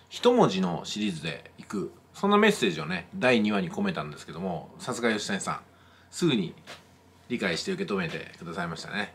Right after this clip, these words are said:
まあ、結果的にこれね、一文字になんなくても、今の時点では一文字シリーズでいこうかなっていう意思を込めてるってことでございます。途中で変更は全然寛容に受け止めたいと思いますし、またね、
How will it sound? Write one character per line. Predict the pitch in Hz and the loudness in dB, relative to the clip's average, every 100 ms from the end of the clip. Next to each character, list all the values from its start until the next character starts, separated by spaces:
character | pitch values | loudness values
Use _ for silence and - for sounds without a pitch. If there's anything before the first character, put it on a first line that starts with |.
| - | -8
ま | 185 190 | 4 4
あ、 | |
結 | 196 202 | 4 4
果 | 247 | 4
的 | 247 | 6
に | 233 | 2
こ | 226 | 6
れ | 214 | 6
ね、 | 208 113 160 | 8 4 2
一 | - 208 | 0 4
文 | 165 | 4
字 | 101 | 4
に | |
な | 101 127 | 2 4
ん | |
な | 87 | 2
く | - | -2
て | |
も、 | 90 101 82 - - - - - _ _ _ _ - | -4 -2 -2 -6 -18 -20 -20 -20 _ _ _ _ -2
今 | 247 | 6
の | 214 | 6
時 | 143 | 6
点 | 127 104 | 4 4
で | 87 | 2
は | |
一 | - 117 | 0 0
文 | 107 | 0
字 | 95 | 0
シ | - | -2
リ | 104 | -2
ー | 87 | -2
ズ | |
で | 82 | -4
い | |
こ | 80 85 | -6 -6
う | |
か | 95 | -2
な | 120 | -2
っ | 127 | -4
て | - 87 | -8 -10
い | 73 | -8
う | - - _ | -14 -20 _
意 | 147 - | -6 -2
思 | 143 | 0
を | 135 | 0
込 | 95 | -2
め | 82 | -4
て | 85 | -8
る | |
っ | 80 | -12
て | - | -12
こ | 71 | -16
と | - | -16
で | |
ご | - | -18
ざ | - | -20
い | |
ま | - | -18
す。 | - - | -16 -8
途 | - | -2
中 | 185 208 | 4 6
で | 113 82 - - - - _ - | 6 4 -4 -20 -20 -20 _ -4
変 | 151 123 | -4 2
更 | 143 | 8
は | 147 139 - - | 8 8 2 -8
全 | 117 117 | 0 2
然 | 110 104 - - | 2 -2 -6 -2
寛 | 123 | 2
容 | 117 107 | 4 4
に | 107 101 - - _ _ _ _ _ _ _ _ - | 0 -2 -10 -20 _ _ _ _ _ _ _ _ -4
受 | 117 | 0
け | 113 | 0
止 | |
め | 107 | 2
た | 101 | 2
い | |
と | 82 | 0
思 | 73 | -8
い | |
ま | 73 | -12
す | - | -10
し、 | 107 87 73 - | -6 -6 -6 0
ま | 131 | 4
た | 160 | 6
ね、 | 190 | 4